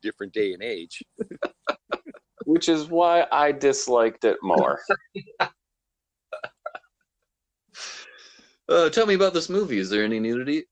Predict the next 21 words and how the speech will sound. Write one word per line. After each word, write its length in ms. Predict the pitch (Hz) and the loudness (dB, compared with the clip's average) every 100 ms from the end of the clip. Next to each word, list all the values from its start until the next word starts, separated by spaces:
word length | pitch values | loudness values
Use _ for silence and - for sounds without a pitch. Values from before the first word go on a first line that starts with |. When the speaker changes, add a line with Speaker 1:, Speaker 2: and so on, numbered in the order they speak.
| _ 110 | _ 2
Speaker 3:
Uh, 320 | 110 107 104 | 4 4 2
nope. 360 | 120 131 135 - _ _ _ | 2 2 2 -2 _ _ _
One 220 | 117 123 107 | 0 0 0
star. 340 | - 87 82 | 2 2 2
Speaker 1:
One 100 | 85 - _ _ _ _ _ _ _ _ - | -2 -6 _ _ _ _ _ _ _ _ -8
Speaker 3:
Drew. 320 | 95 87 87 | 0 2 2
Speaker 1:
star. 300 | - 58 - _ _ - | 0 -14 -20 _ _ 2
Speaker 3:
Dash 380 | 117 101 98 - | 4 4 0 -4
Drew. 300 | 95 87 - _ _ _ _ _ - | -2 -2 -2 _ _ _ _ _ -20
Speaker 1:
<laughs> 640 | 87 _ _ - _ _ 95 - 80 - - - _ - _ | -20 _ _ -20 _ _ -12 -10 -14 -14 -18 -20 _ -20 _
Speaker 3:
Um, 120 | 101 113 | 0 2
Speaker 2:
Also, 560 | 120 - 123 113 104 - _ _ _ - | 2 4 4 4 0 -4 _ _ _ 0
uh, 340 | 92 90 87 87 | 4 4 4 0
the, 360 | 95 98 92 98 | 2 4 4 2
the 120 | 92 | -2
toast 580 | - 117 123 - - _ _ - | 0 2 2 0 -14 _ _ -2
that, 400 | 92 87 87 80 - - _ _ _ _ 85 | 2 4 4 0 -4 -20 _ _ _ _ 0
um, 560 | 73 71 71 76 82 _ _ _ _ _ 85 | 2 2 0 -4 -14 _ _ _ _ _ -2
Van 200 | 98 95 | 0 2
Heflin 400 | 104 - 110 104 | -2 0 0 2
makes, 460 | 117 - - - | 0 -2 -12 -14